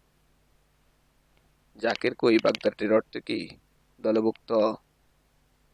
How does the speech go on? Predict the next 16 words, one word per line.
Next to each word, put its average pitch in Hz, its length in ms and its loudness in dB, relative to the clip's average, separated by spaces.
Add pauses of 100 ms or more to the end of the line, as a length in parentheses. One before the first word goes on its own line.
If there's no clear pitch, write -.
(920)
ব্যঙ্গের 107 300 0
আদুলি 110 540 0
বাগধারাটির 110 500 0
অর্থ 110 240 -2
কি? 110 280 -4 (360)
সামান্য 107 440 -4
অর্থ। - 300 -4 (1900)
সাক্ষী 110 340 -8
গোপাল - 420 0 (200)
বাগধারাটির 107 520 0
অর্থ 110 240 0
হলো 127 340 0 (220)
নিষ্ক্রিয় 113 380 -4
দর্শক। 107 540 2 (1900)
পালের 113 340 2
গোদা 113 260 4